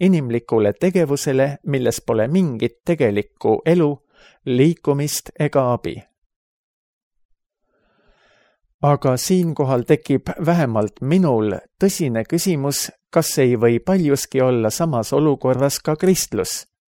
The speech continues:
Kas ei ole seegi tihtipeale rohkem inimlik tegutsemine kui Jumala töö? Kuivõrd on kõrvalseisjale selgelt näha, et kristlus on parem kui teised religioonid?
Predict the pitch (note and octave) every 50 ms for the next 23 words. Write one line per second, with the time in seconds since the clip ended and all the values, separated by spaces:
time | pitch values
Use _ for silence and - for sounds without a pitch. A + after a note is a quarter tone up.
0 | _ _ _ _ _ _ _ _ _ - - - _ _ _ - - - - -
1 | - D3 C3+ B2+ B2+ B2+ A#2+ A#2+ A#2+ - - F#3+ G3 F3+ C#3+ C3 - - C3 -
2 | - F3 F3+ - - - D3 C3+ D3 C#3 C3+ C3 B2 B2 A#2+ A#2 C3+ D3+ B2 -
3 | - - A#2 A2+ A#2 - - E3+ G3 G3+ F#3+ E3 C#3+ C#3 C#3+ - - - D3+ D3+
4 | D#3 D3+ C#3+ - - - C3 B2+ C#3 C#3+ C#3 C3 C3 - - - D#3 D3 C#3+ C#3+
5 | D3+ F#3 E3+ C3+ A2+ G2+ G2+ G2+ - A#2+ A2+ G2+ G#2 G2+ G#2+ - _ _ _ _
6 | _ _ _ _ _ _ _ _ _ _ _ - - - - _ _ - E3+ F3+
7 | F3+ E3+ C3+ D3 D3 C#3 C#3 A#2+ - C#3 C3 B2+ - - G3+ F#3 D3+ C3 B2 A#2
8 | A2+ - C#3+ B2 A#2+ A2+ - C#3 A#2 A2 G#2+ G#2+ - - F3+ F3+ D3+ B2 G#2+ -
9 | - G#2+ G#2 - - E3+ F3 E3 C#3+ A2+ - - - D3 B2 - - - C3 C3+
10 | E3 F3 - - - A#2+ A#2 - - G#2 G#2+ G#2+ - D#3+ E3 D#3+ D3+ C#3 C#3 -
11 | D#3+ D#3+ F3+ F3+ D#3+ - C#3+ - A#2+ A2+ A#2 A#2+ A#2 A2+ A2 F#2+ - A#2 A2+ A2
12 | G#2+ G#2 G2+ F2+ - -